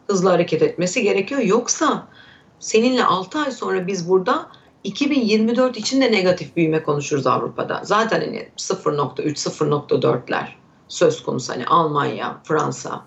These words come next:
Avusturya vesaire için konuşuyorum. Ee, yeniden sürecin negatife döndüğü, daha da dibe gittiği bir, e, durum konuşuruz. Şunu da unutmayalım. Pandemiden önce Avrupa'nın deflasyon riski vardı.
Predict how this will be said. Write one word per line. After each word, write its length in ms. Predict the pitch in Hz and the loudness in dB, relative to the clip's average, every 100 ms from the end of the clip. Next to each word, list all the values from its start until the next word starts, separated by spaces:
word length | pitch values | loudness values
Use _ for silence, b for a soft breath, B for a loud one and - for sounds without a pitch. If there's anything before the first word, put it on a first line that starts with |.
| - | -2
Avusturya 500 | 165 135 - - - | -2 -2 -6 -4 -4
vesaire 440 | 151 165 156 - | -2 0 0 -2
için 220 | 123 131 | -4 -8
konuşuyorum. 580 | - - - - 170 262 B B B B B - | -8 -8 -6 0 2 0 B B B B B 0
Ee, 100 | 170 | 4
yeniden 800 | 165 165 165 233 190 180 269 - b b b | 4 4 4 4 4 2 -2 -4 b b b
sürecin 580 | - 196 190 190 262 208 | -8 2 2 4 2 4
negatife 580 | 214 202 196 175 151 | 2 2 -2 0 2
döndüğü, 480 | 143 139 135 208 302 - | 2 0 0 0 0 0
daha 240 | 175 240 | 2 4
da 160 | 226 160 | 2 2
dibe 200 | 170 190 | 4 2
gittiği 560 | 156 - 175 226 - B B B - | 2 -6 -2 -2 -4 B B B -6
bir, 360 | 170 220 202 | 2 2 2
e, 380 | 160 165 160 156 | 2 2 2 2
durum 260 | 165 202 233 | 4 4 2
konuşuruz. 500 | 202 180 - 254 302 | -2 -4 -4 -6 -4
Şunu 360 | - 208 233 | -6 -2 0
da 80 | 208 | 2
unutmayalım. 640 | 175 175 - 156 135 135 - b b b _ | 2 0 0 0 2 -2 -6 b b b _
Pandemiden 680 | - 180 185 196 208 254 277 | 0 2 2 2 2 2 4
önce 420 | 190 160 139 165 285 _ b b _ - | 2 2 0 -2 -4 _ b b _ 2
Avrupa'nın 680 | 175 202 247 269 208 151 | 2 2 -2 -2 -2 -2
deflasyon 720 | 151 175 - 190 - 214 233 | -2 -4 -6 -6 -2 0 2
riski 340 | 208 - - 139 | 0 -4 0 0
vardı. 380 | 113 98 - | 2 -2 -6